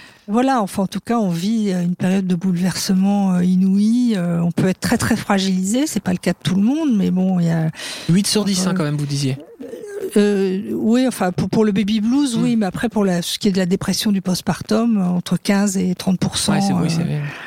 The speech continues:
Speaker 1: des mères, euh, en souffriraient aujourd'hui, et c'est, on, on a pu prouver que c'était en, en recrudescence.
Speaker 2: Donc, le bon côté, c'est ce MeToo des mères. D'ailleurs, on reparlera de MeToo, parce que ça a changé, euh, dans,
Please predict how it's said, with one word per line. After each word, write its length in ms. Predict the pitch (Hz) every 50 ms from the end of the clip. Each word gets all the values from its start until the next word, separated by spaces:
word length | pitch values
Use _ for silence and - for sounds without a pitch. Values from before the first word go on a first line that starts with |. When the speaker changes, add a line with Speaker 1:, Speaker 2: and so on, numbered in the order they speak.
| - - - - - -
Speaker 1:
des 140 | 190 190 190
mères, 400 | 180 185 190 196 202 202 196 175
euh, 180 | 180 170 165 170
en 80 | 170 170
souffriraient 460 | - - - - 208 196 185 190 190
aujourd'hui, 640 | 196 190 196 190 175 185 180 214 262 294 311 277
et 60 | 226
c'est, 500 | - - - - 180 170 170 170 170 170
on, 580 | 170 175 170 170 170 170 165 175 180 180 180 180
on 80 | 180 180
a 60 | 185
pu 120 | - - -
prouver 360 | - - 202 185 196 220 233
que 80 | -
c'était 400 | - - 190 - - 185 185 185
en, 520 | 175 175 170 165 165 160 156 156 160 165 170 _ _ - _ -
en 60 | 165
recrudescence. 880 | 156 190 190 - - 196 202 233 226 - - 196 190 - - - - - _ - -
Speaker 2:
Donc, 240 | 156 165 185 175 -
le 100 | 185 180
bon 160 | 165 160 180
côté, 260 | 185 - 185 175 202 202
c'est 120 | - 175
ce 100 | 151 165
MeToo 360 | 156 156 170 196 196 - 208 196
des 140 | 175 165
mères. 460 | 156 160 175 226 311 - - - - _ _ _ _ _ _ _ _ _ _
D'ailleurs, 140 | 170 185 196
on 40 | 214
reparlera 340 | 190 - - 196 202 214 233
de 60 | 208
MeToo, 260 | 208 196 - - 190 - _ _
parce 100 | _ -
que 100 | - - 165
ça 140 | - 175 160
a 40 | 156
changé, 360 | - - 170 165 175 170 165
euh, 200 | 160 156 151 151
dans, 280 | 151 151 151 156 151